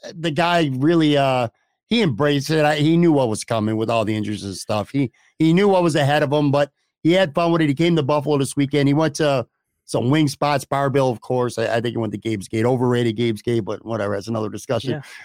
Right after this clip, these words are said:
Speaker 1: for another time. He had a lot of fun with him, man. He had a
Speaker 2: Bandits game. I saw he was at the Sabres
Speaker 1: Yeah.
Speaker 2: game today, too,
Speaker 1: Sabres
Speaker 2: so.
Speaker 1: game today. He, uh, <laughs> yeah, he certainly got his shit in.
Speaker 2: He got his,
Speaker 1: In a
Speaker 2: he
Speaker 1: matter
Speaker 2: hit it
Speaker 1: of
Speaker 2: all,
Speaker 1: a
Speaker 2: right? He hit all the stuff, right?
Speaker 1: He
Speaker 2: You know
Speaker 1: went
Speaker 2: what I
Speaker 1: through a
Speaker 2: mean? Good for
Speaker 1: table.
Speaker 2: him.
Speaker 1: Good for him. He was a good sport, and, and I'm really glad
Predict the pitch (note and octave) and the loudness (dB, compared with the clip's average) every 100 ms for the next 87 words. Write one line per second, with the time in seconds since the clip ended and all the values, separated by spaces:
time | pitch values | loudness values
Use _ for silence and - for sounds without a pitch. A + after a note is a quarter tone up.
0 | - G#3 A3 A3 G#3+ G#3 F#3 F#3 G#3 G#3 | -4 0 2 2 2 2 2 2 2 2
1 | F3+ D#3 - C3 G#2+ G#2 A2+ A#2 B2 - | 2 0 -2 0 2 2 2 2 0 0
2 | F3 A#2+ E3+ E3 E3 C#3+ - D3+ C#3 C#3+ | -2 -2 0 0 0 -4 -2 -2 -2 -4
3 | B2+ C#3+ D3 D#3 D3 C#3+ D3 D3 C#3 D3 | -4 0 2 2 2 -2 -2 -2 -2 -2
4 | D#3 D#3 D#3 C3+ D#3+ D#3+ C#3 D3+ D#3 D#3 | 0 0 0 0 0 0 0 0 2 2
5 | D3+ D3+ D3 D3 C3+ C#3+ B3 - F4+ A#3 | 2 2 2 2 0 0 0 2 2 2
6 | G3 G3+ C#3+ - A#3+ B3 E3+ C3+ D3 G#3 | 2 2 0 0 0 2 2 2 2 2
7 | B3+ E3+ G3 F#3 F#3 F#3+ C4+ A3+ C4 G3 | 2 2 2 2 2 4 4 4 4 4
8 | F#3 F#3 F3+ G#3+ G#3 F#3+ - A#3+ G#3+ C#3+ | 4 4 4 4 2 0 0 0 0 0
9 | F3 F3+ G3+ G#3+ A#3 A3 G#3 G#3 G3+ G#3 | 2 2 2 2 2 2 2 2 2 4
10 | G#3+ G3 D3 - _ - E4 A#3 C3 C4 | 2 2 -2 -12 _ -2 2 2 2 2
11 | A#3+ A3 G3 - F#3 F3 F3+ G3 G3 G3+ | 2 2 0 0 2 2 2 0 2 2
12 | F#3+ G3 G#3 G3+ C#3+ D#3 E3+ D#3+ D3+ C3+ | 2 4 4 2 2 2 4 4 2 -2